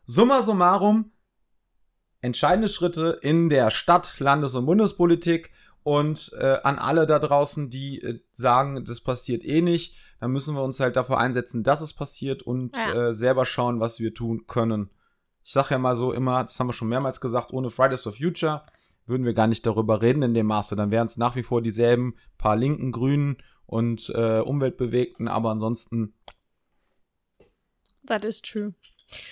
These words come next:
Speaker 2: So, und jetzt erzähl mal, was war dein Brutzelbrain-Moment der Woche?
Speaker 1: Mein Brutzelbrain-Moment der Woche?
Speaker 2: Ja.
Speaker 1: Ah,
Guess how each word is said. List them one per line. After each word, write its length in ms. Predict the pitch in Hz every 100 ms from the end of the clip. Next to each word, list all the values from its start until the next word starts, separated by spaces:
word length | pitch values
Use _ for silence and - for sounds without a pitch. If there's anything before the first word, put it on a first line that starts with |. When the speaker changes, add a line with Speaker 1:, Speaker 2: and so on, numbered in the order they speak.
| -
Speaker 2:
So, 140 | - 269
und 180 | 233 233
jetzt 200 | 247 -
erzähl 340 | 226 240 254
mal, 320 | 240 214 208
was 220 | 226 240
war 100 | 240
dein 300 | 220 220 233
Brutzelbrain-Moment 1080 | 226 254 - 240 202 214 196 226 208 202 208
der 140 | 202
Woche? 380 | 190 202 190 185 180 - _ - _
Speaker 1:
Mein 260 | 104 92 101
Brutzelbrain-Moment 920 | - 151 202 120 107 110 101 104 104
der 120 | 95
Woche? 280 | 117 135 -
Speaker 2:
Ja. 180 | 233 220 - - - _ _ _ _ - - - - _ -
Speaker 1:
Ah, 360 | 160 170 107